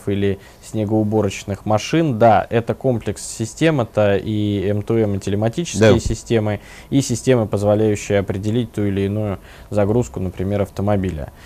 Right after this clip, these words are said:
Speaker 2: Да.
Speaker 1: А, фактически, в общем, здесь всё уже тоже реализовано, необходимо просто это внедрить массово.
Speaker 2: Мгм.
Speaker 1: И когда это будет внедрено массово и изменится бизнес-модели, вот это вот и будет
Speaker 2: Вот это
Speaker 1: интернет
Speaker 2: интернет
Speaker 1: вещей.
Speaker 2: вещей. Интересно.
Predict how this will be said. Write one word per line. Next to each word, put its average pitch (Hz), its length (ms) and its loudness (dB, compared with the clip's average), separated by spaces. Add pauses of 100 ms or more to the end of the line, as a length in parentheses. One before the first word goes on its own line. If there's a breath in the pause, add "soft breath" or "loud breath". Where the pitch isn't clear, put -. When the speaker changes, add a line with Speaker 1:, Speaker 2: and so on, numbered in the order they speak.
Speaker 2:
Да. 95 220 2
Speaker 1:
А, 95 300 4
фактически, 98 1800 -2
в 107 100 -4
общем, 113 280 -4
здесь 110 200 -2
всё 123 200 -2
уже 110 200 -2
тоже 101 300 -2
реализовано, 104 640 0
необходимо 98 600 -2
просто - 380 -4
это 92 680 -2
внедрить 101 420 -2
массово. 82 540 -6
Speaker 2:
Мгм. 87 200 -6
Speaker 1:
И 113 80 -4
когда 113 300 4
это 107 200 4
будет 104 240 0
внедрено 110 440 0
массово 104 440 0
и 101 100 0
изменится 101 480 -2
бизнес-модели, 107 720 0
вот 95 200 -2
это 117 140 -6
вот 104 160 -2
и 92 40 -6
будет 101 320 -4
Speaker 2:
Вот 104 240 -2
это 113 40 4
Speaker 1:
интернет 101 260 2
Speaker 2:
интернет 98 220 2
Speaker 1:
вещей. 98 300 -2
Speaker 2:
вещей. 78 40 -10 (160)
Интересно. 110 420 2